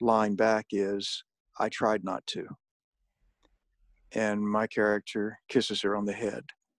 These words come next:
And, and that's my favorite. To me, that's,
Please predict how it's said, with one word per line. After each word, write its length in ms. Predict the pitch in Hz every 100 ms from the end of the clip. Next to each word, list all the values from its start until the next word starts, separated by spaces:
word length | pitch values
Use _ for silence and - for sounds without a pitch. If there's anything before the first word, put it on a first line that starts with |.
| _ _ _ _ _ _ _ _ _ _ _ _ - - - -
And, 240 | - 113 104 -
and 200 | 120 110
that's 340 | 120 113 -
my 140 | 117 104
favorite. 680 | - 117 107 98 104 104 95 _ _ _ _ _ _ _
To 100 | -
me, 180 | 143 147
that's, 460 | 123 117 113 -